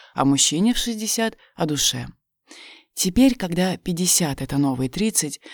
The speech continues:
многие из нас оказываются перед фактом завершения одного большого этапа жизни и возможности нового, с другими ресурсами, силами и другим собой.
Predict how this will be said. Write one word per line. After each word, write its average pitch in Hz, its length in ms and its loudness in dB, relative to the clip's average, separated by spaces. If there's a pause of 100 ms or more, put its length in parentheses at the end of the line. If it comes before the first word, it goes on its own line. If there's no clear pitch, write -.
(140)
многие 247 380 6
из 208 100 2
нас 220 240 2
оказываются 180 560 -2
перед 156 240 -6
фактом 180 440 -2
завершения 165 600 0
одного 165 480 0
большого 139 460 0
этапа 123 300 -4
жизни 185 500 2 (240)
и 240 120 2
возможности 165 640 2
нового, 127 520 -4 (280)
с 165 120 -2
другими 175 440 4
ресурсами, 202 720 0 (220)
силами 170 680 2 (200)
и 254 120 6
другим 180 340 4
собой. 123 520 -4